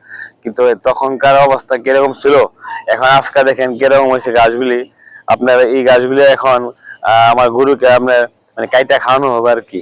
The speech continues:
বাড়িতে নেওয়া হবে। অতদিন ওই ইট খোলার কাছে যে জমি ছিল, ওইখানটা আপনার উটস গাছগুলি কাইটা আনছিলাম আর কি, তখন এগুলি খাওয়াইছিলাম। হ্যাঁ, না, প্রায় শেষ, আর অল্প গাছ রয়েছে, কিন্তু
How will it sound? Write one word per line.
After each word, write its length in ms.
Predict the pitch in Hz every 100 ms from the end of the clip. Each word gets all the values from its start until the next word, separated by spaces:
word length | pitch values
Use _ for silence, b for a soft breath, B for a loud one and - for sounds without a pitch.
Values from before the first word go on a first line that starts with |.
| -
বাড়িতে 280 | 90 113 120 123
নেওয়া 200 | 123 123
হবে। 200 | 113 143 - B B B 101
অতদিন 400 | 120 139 135 143
ওই 200 | 147 147 147 147
ইট 120 | 135
খোলার 300 | - 139 143
কাছে 200 | 139 143 147
যে 100 | 143
জমি 200 | 147 156
ছিল, 160 | 135 139 135 98 _ _ b b
ওইখানটা 360 | 120 135 127 139
আপনার 240 | 135 143 143
উটস 280 | 123 135 123
গাছগুলি 460 | 123 147 139 143 151
কাইটা 280 | - 139 143
আনছিলাম 360 | 139 127 139 135
আর 100 | 127
কি, 160 | - 90 _ _ _ _ -
তখন 160 | 107
এগুলি 220 | 131 131
খাওয়াইছিলাম। 400 | 120 135 127 131
হ্যাঁ, 140 | 123 127
না, 100 | 127
প্রায় 240 | 120 139
শেষ, 360 | 135 131 135 139 - B B B B -
আর 160 | 113
অল্প 220 | 120 131 139 139 127 127
গাছ 200 | 120 117
রয়েছে, 220 | 143 135 127
কিন্তু 180 | 131